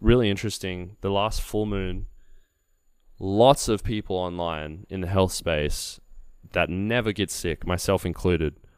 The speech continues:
were very sick or very, like, experiencing some level of illness. And one of the theories was this was a particularly strong full moon, uh, in terms of parasites. So if you have parasites acting up, dying off, releasing waste,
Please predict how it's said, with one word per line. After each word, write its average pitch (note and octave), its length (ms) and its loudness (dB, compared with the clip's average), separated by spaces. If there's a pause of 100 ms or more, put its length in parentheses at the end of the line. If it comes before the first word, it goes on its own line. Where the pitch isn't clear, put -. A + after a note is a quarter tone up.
(140)
were F2+ 100 2
very E2 400 2
sick - 440 -10 (140)
or F2+ 160 -4
very, D#2+ 360 -4
like, D#2 300 -8
experiencing F2+ 500 -10
some F2 220 -8
level D#2+ 260 -8
of - 60 -6
illness. D#2+ 320 -4
And D#2+ 220 -6 (680)
one A2 240 4
of A2+ 140 0
the G#2 80 -4
theories G2+ 540 0
was E2+ 640 -4
this - 240 -6
was F2 140 -6
a E2+ 40 -8
particularly F2+ 480 -4
strong F2 400 -2
full F2+ 240 -4
moon, E2+ 460 -2
uh, D#2 180 -2
in C#2+ 140 -6
terms D#2+ 240 -6
of - 80 -8
parasites. - 800 -2 (640)
So - 160 -2
if F2+ 200 2
you F#2+ 100 -2
have F2+ 280 -2
parasites F2+ 840 -2 (400)
acting F2 420 -2
up, A2+ 500 2
dying F#2 380 2
off, G#2 380 0
releasing F2+ 480 -4
waste, G2 500 -2